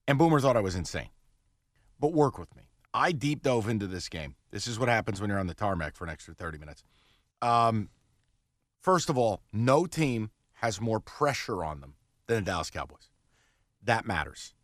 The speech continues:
You have a propensity to play tight. I think that crowd will turn on them. You can't underestimate it.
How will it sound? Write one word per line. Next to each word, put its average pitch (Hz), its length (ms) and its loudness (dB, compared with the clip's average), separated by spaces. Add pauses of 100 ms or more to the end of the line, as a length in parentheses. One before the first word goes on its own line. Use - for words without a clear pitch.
(100)
You 113 160 2
have 98 120 2
a 92 60 -6
propensity 120 680 -2
to 104 80 -6
play 85 320 -6
tight. 120 320 -4 (480)
I 101 80 -2
think 98 160 -8
that 87 160 -4
crowd 95 400 0
will 80 180 -12
turn 139 300 2
on 143 160 4
them. 151 160 -2 (420)
You 85 160 -18
can't 135 380 -2
underestimate 98 600 -4
it. - 100 -20